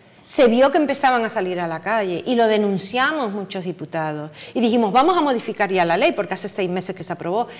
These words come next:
Y el psoe dijo, "Hay que esperar, hay que esperar, hay que esperar, hay que esperar, hay que esperar". ¿Y qué ha pasado? Que en seis meses han salido mil personas. Y solo el psoe ha admitido el cambiarlo cuando vio que la gente estaba furiosa y que le iba a costar votos en las elecciones.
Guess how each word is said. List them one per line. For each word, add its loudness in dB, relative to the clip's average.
Y 0
el 2
psoe 2
dijo, 0
"Hay -2
que -4
esperar, 2
hay 2
que -4
esperar, 0
hay -
que -
esperar, -
hay 0
que -6
esperar, 2
hay 2
que -4
esperar". 4
¿Y -4
qué 4
ha 4
pasado? 2
Que -2
en 2
seis 2
meses -2
han -4
salido -4
mil -8
personas. -10
Y 0
solo 4
el 2
psoe 0
ha 4
admitido -2
el -6
cambiarlo -6
cuando 0
vio 0
que 0
la -2
gente -4
estaba 2
furiosa -2
y -4
que -4
le 0
iba 0
a -2
costar -4
votos -6
en -6
las -8
elecciones. -6